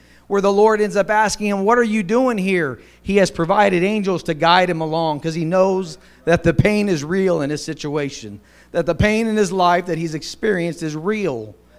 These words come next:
to him. And God was gonna guide him to that place. Everything was supposed to be better. Elijah said, "It is enough. That's, I give up."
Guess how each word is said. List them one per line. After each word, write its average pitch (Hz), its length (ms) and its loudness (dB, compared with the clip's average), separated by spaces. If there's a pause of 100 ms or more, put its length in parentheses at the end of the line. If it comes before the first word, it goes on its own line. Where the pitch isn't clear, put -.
to 175 180 0
him. 165 480 -4 (580)
And 165 180 -6
God 185 260 6
was 170 120 -2
gonna 165 240 -2
guide 180 440 0
him 160 260 -6
to 165 120 -8
that 156 220 -4
place. 151 720 -6 (2750)
Everything 240 480 4
was 214 120 0
supposed - 360 -2
to 180 60 -12
be 175 120 -8
better. 123 400 -6 (1700)
Elijah 165 360 2
said, 180 260 0
"It 175 140 -2
is 175 140 -4
enough. 160 360 -4
That's, 151 160 -6
I 147 140 -6
give 147 260 -4
up." 113 280 -10